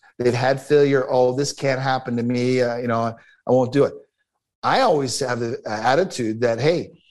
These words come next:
uh, you know, that, that next door is gonna open. That next one's gonna be the biggest thing we ever do. And it's really just having a positive attitude towards things.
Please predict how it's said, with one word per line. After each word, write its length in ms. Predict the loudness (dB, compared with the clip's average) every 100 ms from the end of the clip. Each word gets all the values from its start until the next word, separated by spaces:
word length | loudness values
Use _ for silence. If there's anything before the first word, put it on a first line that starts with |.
| _ _ -4
uh, 200 | -2 0 2
you 80 |
know, 360 | 2 0 -4 -16 _
that, 220 | -2 0 0
that 180 | -2
next 300 | 0 0 0
door 240 | 2 4 4
is 100 | 2
gonna 200 | -4 0
open. 340 | 0 0 -4
That 180 | -4 -2
next 380 | 0 0 -2 -2
one's 180 | -2 0
gonna 160 | -2
be 120 | -2
the 100 | -2
biggest 380 | -2 -2 -2 -2
thing 140 | -2 0
we 140 | 2
ever 220 | 2 -2
do. 460 | 0 2 2 0 -8 -4
And 420 | 0 2 2 0
it's 440 | -4 -4 -4 -6 -12 _ _ _ 2
really 280 | 4 4
just 200 | 0 -2
having 240 | -2 -2 -4
a 40 |
positive 420 | -2 -2 -2 -2
attitude 520 | -2 0 -2 -4 -10 -8
towards 300 | -8 -10 -12
things. 320 | -16 -18